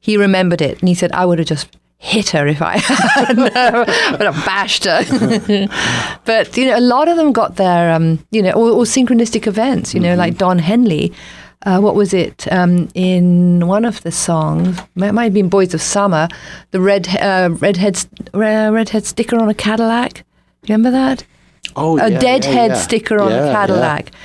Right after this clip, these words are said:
Speaker 1: That was in the
Speaker 2: Yeah.
Speaker 1: ca-, on the Cadillac, there was a
Speaker 2: That's a
Speaker 1: dead head
Speaker 2: great
Speaker 1: sticker,
Speaker 2: line.
Speaker 1: and he was just looking for the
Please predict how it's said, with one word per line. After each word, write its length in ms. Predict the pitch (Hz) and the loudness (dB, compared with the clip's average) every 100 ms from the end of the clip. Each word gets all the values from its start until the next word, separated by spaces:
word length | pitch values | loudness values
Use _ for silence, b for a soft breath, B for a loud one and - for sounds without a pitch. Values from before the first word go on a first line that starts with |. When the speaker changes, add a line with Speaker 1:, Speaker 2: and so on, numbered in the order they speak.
| B B | B B
Speaker 1:
That 220 | 262 254 | -2 0
was 180 | 240 208 - - | 0 -2 -8 -2
in 180 | 269 247 | 2 4
the 120 | 240 | 2
Speaker 2:
Yeah. 80 | 226 | 0
Speaker 1:
ca-, 200 | 262 262 | 0 0
on 100 | 233 | 0
the 80 | 214 | 0
Cadillac, 680 | 226 285 233 175 165 - B B | -2 0 2 2 0 -4 B B
there 100 | - | 0
was 140 | 208 202 | 2 2
a 60 | |
Speaker 2:
That's 160 | 208 - | 0 2
a 20 | |
Speaker 1:
dead 140 | 214 208 | 0 2
head 180 | 214 | 0
Speaker 2:
great 20 | - | 0
Speaker 1:
sticker, 220 | 202 196 - | -2 0 0
Speaker 2:
line. 40 | |
Speaker 1:
and 120 | 220 | 4
he 120 | 208 | 4
was 120 | 208 - | 2 2
just 260 | 240 220 | -2 2
looking 400 | 202 208 247 240 | 2 2 2 0
for 160 | 226 214 | 0 0
the 240 | 196 202 | 2 0